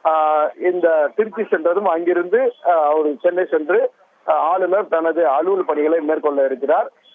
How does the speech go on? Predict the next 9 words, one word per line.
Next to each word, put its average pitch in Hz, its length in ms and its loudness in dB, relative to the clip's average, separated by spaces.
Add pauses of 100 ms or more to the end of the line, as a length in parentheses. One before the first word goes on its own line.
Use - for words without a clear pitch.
(140)
தற்போது 202 400 0 (600)
இந்த 175 300 -2
பகுதிக்கு, 175 500 0
அதாவது 170 400 0
நாகூர் 175 360 0
தர்காவிற்கு 156 460 0
ஆளுநர் 160 460 0
வருகை 170 360 0
புரிந்ததையொட்டி 147 840 -2